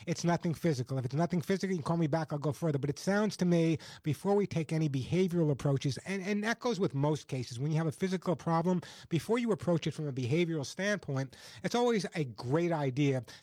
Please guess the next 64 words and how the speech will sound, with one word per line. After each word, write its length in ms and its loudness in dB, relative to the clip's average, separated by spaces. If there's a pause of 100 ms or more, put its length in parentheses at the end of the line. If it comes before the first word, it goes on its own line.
to 80 0
make 180 2
sure 140 0
there's 180 2
no 120 2
physical 460 0
cause. 400 0
So 100 2
it 80 0
could 180 -2
be 100 -2
something 480 0
as 100 -2
minor, 540 4 (240)
it 120 -4
could 140 0
be 80 2
something 380 0
that's 160 0
not 240 0
so 120 2
minor. 280 2
So 160 -2
at 80 -4
least 240 -2
at 120 -4
this 200 0
point, 400 0 (280)
let's 240 0
get 200 -4
the 80 -4
dog 300 0
to 60 -6
the 100 0
vet. 280 0 (320)
Let's 220 -2
have 220 -2
it 80 -4
checked 320 -2
out. 240 0 (260)
Let's 240 -2
make 180 0
sure 360 2
what 240 2
it 80 -2
is. 220 0
Once 200 -2
we 80 -2
find 340 -2
out 160 0
what 140 2
it 60 2
is, 180 2
it 100 -4
sounds 260 2
to 100 -2
me 120 2
like 180 2
something 300 0
your 140 2
vet 240 0
can 140 -2
deal 240 4
with. 160 2